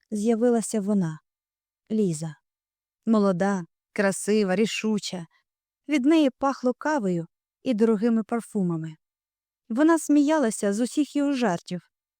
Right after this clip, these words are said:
провокуючи загравала з ним у всіх на очах. А залишившись наодинці в його кабінеті,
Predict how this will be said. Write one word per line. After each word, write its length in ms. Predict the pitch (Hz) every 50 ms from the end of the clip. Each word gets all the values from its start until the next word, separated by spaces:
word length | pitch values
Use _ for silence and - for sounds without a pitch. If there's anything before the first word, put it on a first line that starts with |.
| _ _ _
провокуючи 680 | - 233 226 214 233 214 - - 240 226 214 - 220 208
загравала 580 | 185 220 214 226 226 214 196 254 262 233 196
з 100 | 180 175
ним 240 | 175 180 175 170 165 - _ _ _ -
у 80 | 214
всіх 340 | 208 - - - 240 - -
на 140 | 233 226 226
очах. 500 | 226 - - 202 170 170 160 - - _ _ _ _ _ _ _ _ _ _ _ _ _ _
А 120 | - 247
залишившись 760 | 220 247 240 240 247 - - 262 262 240 - - 220 - -
наодинці 520 | 220 214 214 220 202 247 240 226 - - 190
в 40 |
його 240 | 202 214 208 226 220
кабінеті, 640 | - 208 196 190 214 233 269 277 - - 190 180